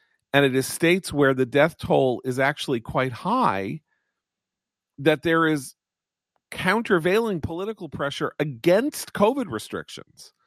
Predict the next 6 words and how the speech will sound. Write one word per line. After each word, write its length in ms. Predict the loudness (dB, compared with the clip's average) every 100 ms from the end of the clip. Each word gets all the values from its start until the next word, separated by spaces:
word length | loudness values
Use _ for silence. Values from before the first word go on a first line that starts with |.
| _ _ _ _ _ _
and 120 | 0
against 520 | 0 2 2 0 -4
mandates 840 | 0 0 0 -2 -4 -10 -20 -20 _ _ _ _ _
in 320 | -2 2 2 2
red 260 | 2 0
states. 720 | -6 -4 -4 -4 -14 -20 -20